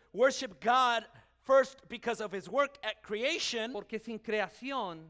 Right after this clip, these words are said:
Speaker 2: no hay
Speaker 1: Because
Speaker 2: redención.
Speaker 1: without creation, there's no redemption.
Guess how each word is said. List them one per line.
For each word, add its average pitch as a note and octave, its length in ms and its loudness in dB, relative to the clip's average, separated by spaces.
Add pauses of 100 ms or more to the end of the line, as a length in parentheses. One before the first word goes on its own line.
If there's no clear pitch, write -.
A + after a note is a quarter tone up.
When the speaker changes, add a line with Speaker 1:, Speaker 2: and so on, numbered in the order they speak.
(200)
Speaker 2:
no G3 300 -8
hay G#3+ 180 -2
Speaker 1:
Because E3+ 520 -4
Speaker 2:
redención. C3+ 160 -8
Speaker 1:
without A#3 380 0
creation, A3+ 600 -4
there's G#3+ 200 -4
no A3 120 -4
redemption. G#3 680 -6